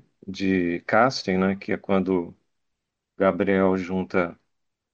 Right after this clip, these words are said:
todos aqueles vídeos de pessoas interessantes. E aí o, o, o Carlos veio fazer Bacurau.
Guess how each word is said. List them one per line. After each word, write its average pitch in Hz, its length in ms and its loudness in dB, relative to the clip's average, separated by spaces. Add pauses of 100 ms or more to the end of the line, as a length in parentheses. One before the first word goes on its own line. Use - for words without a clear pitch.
(220)
todos 95 260 -4
aqueles 104 420 -2
vídeos 95 320 -2
de 95 100 -10
pessoas 104 440 -6
interessantes. 101 880 -4 (420)
E 107 100 4
aí 110 240 6
o, 123 340 4
o, 98 560 0 (880)
o 101 100 -4
Carlos 113 420 2
veio 113 260 2
fazer 113 300 0
Bacurau. 110 640 0